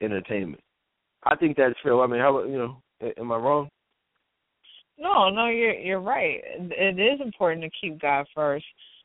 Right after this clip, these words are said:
Speaker 2: but I, I think, um, just a lot of people have just given up, and like, like you just said, like the Bible says, people just go for, you know, what they wanna hear. Think, you know,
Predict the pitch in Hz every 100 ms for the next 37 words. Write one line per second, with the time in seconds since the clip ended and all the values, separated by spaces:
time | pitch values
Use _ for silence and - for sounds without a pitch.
0 | _ - 185 131 180 - 175 208 202 180
1 | - 175 170 160 160 160 _ 175 190 196
2 | 185 185 196 190 170 165 160 160 156 165
3 | 170 170 - 156 160 - _ _ _ _
4 | _ 165 170 165 165 - 165 165 180 131
5 | 165 165 185 180 175 185 - 226 165 151
6 | 160 170 226 220 - 156 156 - 196 170
7 | 175 175 160 160 165 160 156 151 - -
8 | 165 151 147 143 - - _ 190 170 160
9 | 165 165 160 156 160 143 151 190 160 143
10 | - 165 156 - - - _ 339 226